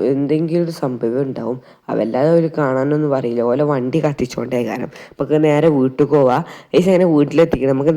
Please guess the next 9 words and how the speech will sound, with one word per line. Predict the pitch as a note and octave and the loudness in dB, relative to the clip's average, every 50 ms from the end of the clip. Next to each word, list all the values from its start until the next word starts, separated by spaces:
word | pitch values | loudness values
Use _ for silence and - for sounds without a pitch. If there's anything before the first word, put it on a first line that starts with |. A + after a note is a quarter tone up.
| D#3+ D#3 | 2 2
നേരെ | D3+ D3 E3+ - - | 0 0 -2 -2 -2
കാറിൽ | B2 A#2+ B2 A#2 B2+ C#3+ E3 E3+ D3+ C3+ | -2 0 0 -2 0 2 0 2 2 2
പോവാം, | C3+ C3+ - A2+ | 0 0 2 0
ബൈക്കിലൊന്നും | A2 A2+ A2 - C3 B2+ D3 E3 D#3 - A#2+ | -2 -2 -4 -4 -6 -4 -2 -2 -2 -2 -4
പോകണ്ട. | A2+ A2+ A2+ A2+ A#2 A#2 B2+ C3 - - - - - _ _ - | -6 -4 -6 -4 -4 -6 -6 -8 -12 -20 -20 -20 -20 _ _ -4
ഗൈസ്, | C3 C#3 C3+ - - C3 | -2 -2 -2 -2 -2 -2
നമുക്ക് | C#3 C3+ D#3 D3+ D#3 | -2 0 0 0 0
നേരെ | D3 C#3+ C#3+ D#3 D#3+ D#3 - - - _ _ _ - - | 0 0 0 0 -2 -4 -6 -14 -20 _ _ _ -8 -4
കാർ | B2 A#2 A#2+ C3+ | -2 -2 0 0